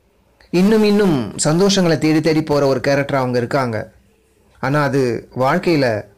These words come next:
எந்த அளவுக்கு கை கொடுக்கும் அப்படின்னு நமக்கு தெரியல. ஆனா இந்த நண்பரை பொறுத்தளவுக்கு போனவங்களை விட்டுட்டு இதுக்கப்புறம் இவருக்கான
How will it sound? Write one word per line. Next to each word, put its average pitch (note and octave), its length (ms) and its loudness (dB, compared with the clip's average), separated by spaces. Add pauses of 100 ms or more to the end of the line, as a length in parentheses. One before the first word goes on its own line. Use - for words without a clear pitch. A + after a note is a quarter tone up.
(440)
எந்த C#3 300 0
அளவுக்கு F#3 260 2 (100)
கை D3 80 2 (100)
கொடுக்கும் D#3+ 280 2
அப்படின்னு C3 280 -2
நமக்கு A2+ 280 -4
தெரியல. A#2+ 280 -2 (1160)
ஆனா C#3+ 140 -2 (140)
இந்த D#3+ 220 2
நண்பரை E3 320 0
பொறுத்தளவுக்கு C3 560 -2 (1200)
போனவங்களை E3+ 580 2
விட்டுட்டு C3+ 340 -2 (720)
இதுக்கப்புறம் D#3+ 560 0
இவருக்கான F3+ 380 2